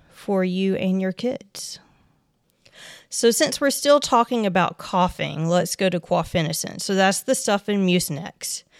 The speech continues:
And again, that's another thing that hasn't been specifically studied for breastfeeding, but there's no, there's nothing saying that it is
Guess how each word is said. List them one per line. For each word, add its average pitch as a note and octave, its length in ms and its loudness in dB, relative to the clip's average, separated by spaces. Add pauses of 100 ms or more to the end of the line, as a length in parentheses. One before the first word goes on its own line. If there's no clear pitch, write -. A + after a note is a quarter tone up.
(360)
And A3+ 120 0
again, B3+ 560 6
that's A#3+ 240 -2
another A3+ 320 2
thing G#3+ 360 0
that F#3+ 160 0
hasn't G#3 400 0
been G3 160 0
specifically C4+ 760 -2
studied A#3+ 540 0
for A3+ 140 -4
breastfeeding, G#3 960 -2 (640)
but F#3 420 4
there's G3 220 -2
no, G#3 540 2 (420)
there's G3+ 240 -2
nothing G3+ 360 2
saying F3 460 0
that D#3+ 160 0
it D#3 140 -2
is D3+ 240 -6